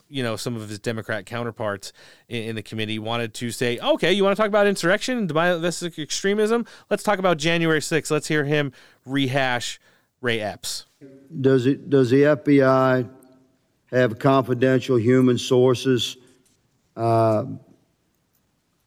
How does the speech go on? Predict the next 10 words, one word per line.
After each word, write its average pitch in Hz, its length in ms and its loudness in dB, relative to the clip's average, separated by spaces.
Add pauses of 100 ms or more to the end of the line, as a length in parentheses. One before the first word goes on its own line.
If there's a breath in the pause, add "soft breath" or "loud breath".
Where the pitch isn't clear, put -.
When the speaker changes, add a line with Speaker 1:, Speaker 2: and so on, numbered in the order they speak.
(500)
Speaker 2:
did 156 200 2
the 139 160 4
F 127 180 2
B 127 160 2
I 120 240 4
have 110 200 -2
confidential 120 680 -2
human 117 340 0
sources 117 600 -2
embedded 123 760 0